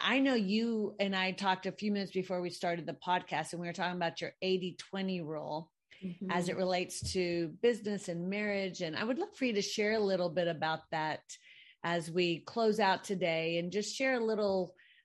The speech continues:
Speaker 1: um, tidbit with the ladies about that.
Speaker 2: So the eighty twenty rule is that when things are going well in marriage, it takes twenty percent of my energy. And then, then I have eighty percent of my energy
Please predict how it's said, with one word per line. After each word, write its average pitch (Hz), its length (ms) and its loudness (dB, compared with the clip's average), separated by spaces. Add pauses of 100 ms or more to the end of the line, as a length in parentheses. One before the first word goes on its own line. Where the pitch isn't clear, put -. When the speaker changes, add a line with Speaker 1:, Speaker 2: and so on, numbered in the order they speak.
(120)
Speaker 1:
um, 170 360 -6
tidbit 196 680 2
with 190 220 0
the 185 80 0
ladies 185 1040 2
about 165 460 -2
that. 139 300 -6 (480)
Speaker 2:
So 220 360 4
the 214 180 4
eighty 247 280 10
twenty 208 380 2
rule 160 520 2
is 180 220 6
that 170 300 8 (200)
when 175 580 2
things 277 300 4
are 214 60 2
going 180 360 2
well 165 200 4
in 170 140 0
marriage, 160 520 0
it - 180 0
takes 160 380 2
twenty 160 400 -2
percent 147 320 0
of 147 120 -6
my 147 180 0
energy. 143 420 -2
And 156 120 2
then, 262 280 6
then 349 160 10
I 311 60 8
have 233 260 8
eighty 254 300 6
percent 226 300 2
of 190 60 -4
my 202 100 -2
energy 190 440 2